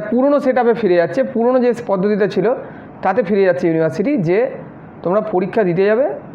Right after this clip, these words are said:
পরীক্ষা শেষ ওএমআর শিট জমা দেবে, সাথে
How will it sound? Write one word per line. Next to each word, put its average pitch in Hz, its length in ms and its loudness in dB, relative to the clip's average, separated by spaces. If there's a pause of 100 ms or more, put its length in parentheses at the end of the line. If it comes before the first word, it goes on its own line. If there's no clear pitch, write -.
(100)
পরীক্ষা 170 320 0 (140)
শেষ 254 200 0 (840)
ওএমআর 190 380 2
শিট 196 200 0
জমা 165 240 0
দেবে, 262 160 0 (600)
সাথে 175 180 -2